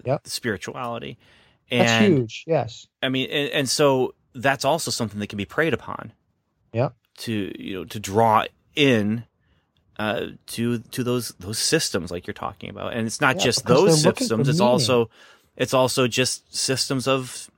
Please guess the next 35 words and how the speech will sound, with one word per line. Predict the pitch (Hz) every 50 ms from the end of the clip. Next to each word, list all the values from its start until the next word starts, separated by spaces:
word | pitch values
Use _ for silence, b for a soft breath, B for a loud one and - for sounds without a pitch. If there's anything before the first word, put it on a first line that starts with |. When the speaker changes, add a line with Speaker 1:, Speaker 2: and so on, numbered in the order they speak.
| _ _ _ _ -
Speaker 2:
well, | 110 123
just, | - - - - - _
just | - - 101 - -
logic | 90 98 110 107 120 -
in | 131 123
general. | 113 131 175 185 - - - b b b b b b b b b -
Speaker 1:
Yeah. | 113 110 110 110 110 107
Speaker 2:
And, | 107 104 104 - -
and, | 123 110 107 107 104 101 101 101 98 104 _ -
you | 87 104
know, | 101
to, | - - 113
to | 104 - -
find | - - 117 113 110 107 107 107
meaning | 107 110 110 104 104 101 98 90
there. | 85 110 127 127 - - - - b b b b b b
Yeah, | - 170 190 -
and | - 156 156
Speaker 1:
Yeah. | 170 185
Speaker 2:
looking | 185 139 185 160
for | - 165
meaning | 151 151 147 117 95 92
is, | 104 98 - -
is | - - 123 104
definitely | - 127 113 95 95 107 95
what, | 92 92 90 - _ - - - _ _ _
what | - 107 92
it | 87
comes | - 98 98 -
down | - 117 131 143 117
to. | - - - - - b b b b b b b b b
Speaker 1:
That's | - 113 113 104
Speaker 2:
Um, | 92 90 113
Speaker 1:
huge, | 113 110 110 120
yeah. | 120 120